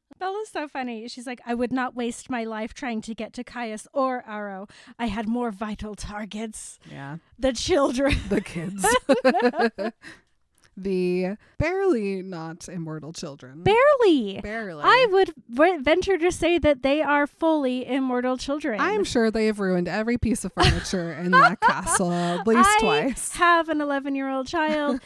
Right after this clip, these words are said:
Speaker 2: <laughs>
Speaker 1: She doesn't have very good impulse control. Imagine these kids.
Speaker 2: Yeah.
Speaker 1: That's ridiculous.
Speaker 2: Mm-hmm.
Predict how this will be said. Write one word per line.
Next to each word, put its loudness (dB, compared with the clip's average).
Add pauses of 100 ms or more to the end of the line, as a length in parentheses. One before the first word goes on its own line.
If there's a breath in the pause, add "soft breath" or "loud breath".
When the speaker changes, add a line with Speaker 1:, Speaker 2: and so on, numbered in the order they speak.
Speaker 2:
<laughs> -6
Speaker 1:
She -4
doesn't 0
have 0
very 0
good -4
impulse 0
control. 0 (280)
Imagine 0
these -6
kids. -14
Speaker 2:
Yeah. -10
Speaker 1:
That's -4
ridiculous. -8
Speaker 2:
Mm-hmm. -8